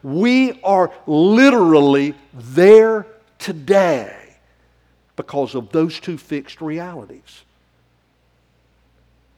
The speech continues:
So, how then should we live? How does that bear upon us?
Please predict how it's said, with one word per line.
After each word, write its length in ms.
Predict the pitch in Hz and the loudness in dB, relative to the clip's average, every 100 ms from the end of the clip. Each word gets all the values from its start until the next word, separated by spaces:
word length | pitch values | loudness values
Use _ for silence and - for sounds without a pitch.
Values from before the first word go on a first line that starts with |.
| _ _ _ _ _ | _ _ _ _ _
So, 540 | - - 233 147 95 _ _ _ _ _ _ _ _ _ _ _ _ _ _ _ _ _ _ _ | -16 -8 -6 -6 -12 _ _ _ _ _ _ _ _ _ _ _ _ _ _ _ _ _ _ _
how 200 | - 170 | -14 -10
then 200 | 151 139 | -8 -10
should 220 | - 139 | -10 -10
we 100 | 143 | -10
live? 480 | 151 220 - - _ _ _ _ _ _ _ _ _ _ _ _ _ - | -10 -12 -14 -20 _ _ _ _ _ _ _ _ _ _ _ _ _ -4
How 140 | 277 | -4
does 120 | 285 | -2
that 320 | 285 196 127 | -4 -6 -8
bear 280 | 110 165 208 | -2 2 2
upon 580 | 202 196 - - 247 220 | 0 -6 -10 -14 -10 -10
us? 480 | 107 - - - | -10 -16 -20 -20